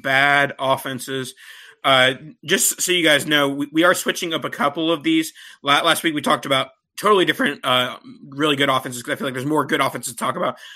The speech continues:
But we will repeat some teams on the bad offenses 'cause there's only so many bad offenses.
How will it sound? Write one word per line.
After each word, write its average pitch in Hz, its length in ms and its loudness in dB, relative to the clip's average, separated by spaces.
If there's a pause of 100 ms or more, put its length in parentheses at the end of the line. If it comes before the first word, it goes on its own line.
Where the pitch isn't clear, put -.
(140)
But 185 260 4
we 180 140 4
will 180 180 4
repeat 170 320 -2
some 156 300 0
teams 151 340 -4
on 143 140 -6
the 135 60 -6
bad 143 180 0
offenses 143 460 -4
'cause 127 160 -8
there's 131 120 -6
only 147 200 -2
so 147 200 -2
many 131 140 -2
bad 131 300 0
offenses. 143 540 -2